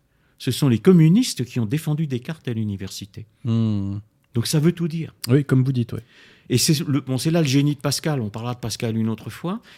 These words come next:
Speaker 1: mais Pascal a rétabli l'intuition métaphysique. Il faut pas avoir peur de parler d'intuition métaphysique, à condition de la confronter, c'est-à-dire ce qu'il appelle le cœur, moi j'appelle la, la connaissance émotionnelle.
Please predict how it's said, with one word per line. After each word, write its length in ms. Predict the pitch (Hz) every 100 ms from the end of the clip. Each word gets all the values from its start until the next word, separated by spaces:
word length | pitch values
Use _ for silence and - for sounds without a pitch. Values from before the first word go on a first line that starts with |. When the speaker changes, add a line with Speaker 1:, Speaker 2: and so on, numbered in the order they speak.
| -
Speaker 1:
mais 120 | 117
Pascal 320 | 135 - 160
a 80 | 127
rétabli 560 | 117 123 123 123 135 -
l'intuition 600 | 110 156 180 170 151 160
métaphysique. 560 | 135 117 110 113 175 -
Il 60 | 107
faut 140 | -
pas 140 | 104 143
avoir 220 | 120 -
peur 180 | 123 98
de 80 |
parler 260 | 95 98 107
d'intuition 640 | 95 156 151 135 - 123
métaphysique, 680 | 107 101 90 95 110 262 - - -
à 80 | -
condition 680 | 165 160 151 - 160 123 - _ _ _
de 100 | 110
la 160 | 110 95
confronter, 760 | - - 156 - 139 131 - 98
c'est-à-dire 240 | 101 90
ce 40 |
qu'il 120 | - 104
appelle 260 | 110 104
le 80 | 104
cœur, 420 | 104 127 120 98 - _ _
moi 160 | 107 110
j'appelle 360 | 104 98 113 87
la, 180 | 80
la 120 | 85 87
connaissance 500 | 104 107 98 113 110
émotionnelle. 600 | 101 104 - 110 190